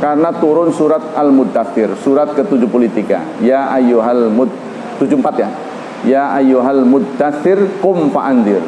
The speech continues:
wa rabbaka fakabbir. Wahai orang yang berselimut, kum, berdirilah. Ya ayyuhal muddathir, kum,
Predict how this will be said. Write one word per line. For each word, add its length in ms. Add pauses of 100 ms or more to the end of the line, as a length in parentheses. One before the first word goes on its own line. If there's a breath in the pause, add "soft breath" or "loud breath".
wa 160
rabbaka 500
fakabbir. 540 (1040)
Wahai 480
orang 340
yang 140
berselimut, 580 (680)
kum, 340 (840)
berdirilah. 580 (1300)
Ya 320
ayyuhal 480
muddathir, 800
kum, 320